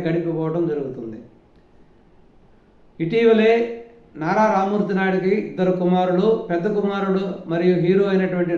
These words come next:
నారా రోహిత్కి ఇటీవలే నిశ్చితార్థం జరిగింది. త్వరలో మ్యారేజ్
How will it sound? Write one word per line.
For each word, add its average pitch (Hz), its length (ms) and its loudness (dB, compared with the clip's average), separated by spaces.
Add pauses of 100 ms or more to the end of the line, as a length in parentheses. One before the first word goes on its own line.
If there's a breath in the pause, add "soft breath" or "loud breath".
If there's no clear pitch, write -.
నారా 175 320 2
రోహిత్కి 165 500 -2 (260)
ఇటీవలే 170 460 2 (400)
నిశ్చితార్థం 170 680 -2
జరిగింది. 160 400 -2 (500 loud breath)
త్వరలో 180 320 4 (340)
మ్యారేజ్ 175 420 0